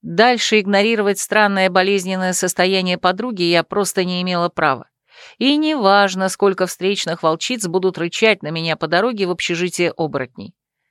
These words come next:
Сходить к Николете я была обязана. К счастью, путь к комнате подруги удалось преодолеть почти незамеченный. Попавшиеся по пути несколько студентов — смотрели на меня с обычным любопытством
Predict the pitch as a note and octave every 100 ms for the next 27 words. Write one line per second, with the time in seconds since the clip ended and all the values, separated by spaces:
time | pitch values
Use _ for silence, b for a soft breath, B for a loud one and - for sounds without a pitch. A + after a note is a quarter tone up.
0 | _ _ - - G3 A3 G#3+ - F#3 F3+
1 | F3 A3 B3 - D#3 F3+ F3+ F#3 F#3 F3+
2 | F#3+ E3+ C#3 A2 - _ _ _ _ _
3 | _ _ _ _ _ _ _ - - D#4
4 | D#4+ - C#4 C#4+ C#4+ - C4+ B3+ A3+ G#3
5 | F#3+ F#3 G3 C#4+ A#3+ B3+ G3 F#3+ B3 -
6 | G3+ G3 G3 A3 A3+ G3 G3 - G#3+ G#3
7 | F#3+ F#3 D3+ - - A2+ - _ _ b
8 | b b F#3 F#3 A#3 - G3+ - F#3+ F#3
9 | G3 G3 G#3 F#3+ F3+ F3+ E3+ E3+ - F3
10 | C4+ A#3+ C#3 - _ _ _ - - A#3+
11 | C4 E4 C#4 B3+ B3 A#3+ A#3+ A3 A3 G#3+
12 | G3 E3 D#3 F3+ G#3+ A#3 D#4+ - C4 B3